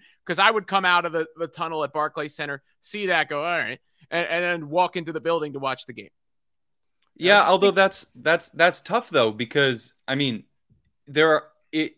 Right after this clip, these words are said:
Speaker 2: there are some people that have argued that it's not, not everybody has that ability to be able to see something like that and be able to, you know, to shrug it off and to, you know,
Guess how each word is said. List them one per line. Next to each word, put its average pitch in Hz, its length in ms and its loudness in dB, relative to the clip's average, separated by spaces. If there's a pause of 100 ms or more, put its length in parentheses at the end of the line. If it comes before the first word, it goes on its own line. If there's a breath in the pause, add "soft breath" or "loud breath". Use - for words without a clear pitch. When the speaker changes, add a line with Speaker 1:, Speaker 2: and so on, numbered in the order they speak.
(120)
Speaker 2:
there 143 280 4
are 135 40 2
some 170 280 0
people 135 320 -6
that 120 140 0
have 113 100 -4
argued 117 560 -4 (540 soft breath)
that 110 480 2 (760)
it's 135 200 -4
not, 139 360 -2 (200)
not 143 260 2
everybody 131 520 0
has 117 360 -2
that 110 300 -2
ability 113 600 -6
to 113 140 -16
be 110 120 -6
able 107 160 -6
to 104 120 -14
see 127 200 -12
something 110 380 -12
like 104 240 -6
that 104 380 -6 (440)
and 107 380 -4
be 113 240 -6
able 113 180 -6
to, 107 420 -12 (100)
you 120 100 -10
know, 98 140 -10
to - 140 -20
shrug 107 300 -6
it 104 80 -2
off 101 400 -4
and 110 160 -10
to, 104 220 -6 (140)
you 117 100 -12
know, 98 180 -12